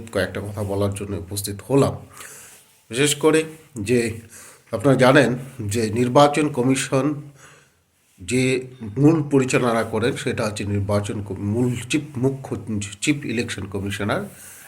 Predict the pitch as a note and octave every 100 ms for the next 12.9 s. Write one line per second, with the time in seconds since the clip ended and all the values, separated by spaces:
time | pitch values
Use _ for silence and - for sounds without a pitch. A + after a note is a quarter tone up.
0 | - A#2+ C3 C3+ C#3 - F#3 F#3+ - C3+
1 | D#3 - E3 D#3 D3 C#3 C#3 F#3 F3+ C3
2 | B2+ B2+ A2+ A2 G#2+ - G#2+ G2+ G2 F2+
3 | - G2 F#2+ - - - - - B2+ A#2+
4 | G#2 - - - G2+ G#2 A#2 A2+ C#3+ C3+
5 | - - _ - - A#2 A2 C#3 - C3+
6 | C#3+ - A2 B2 - - C#3 - B2 B2
7 | - A2+ G#2 A#2+ - A#2+ C#3+ F#2 - -
8 | - _ - A2 - C3+ C3+ E3+ F#3+ F#3
9 | - - - _ - B2 G#2+ A#2 C3 D#3
10 | D3 B2 A#2 A#2+ A2+ G#2+ G#2+ G#2+ G2+ -
11 | - _ _ - F#2+ G2 C#3+ - G#2+ G2+
12 | B2+ A2 A2+ F#2 - G#2 A#2+ E3+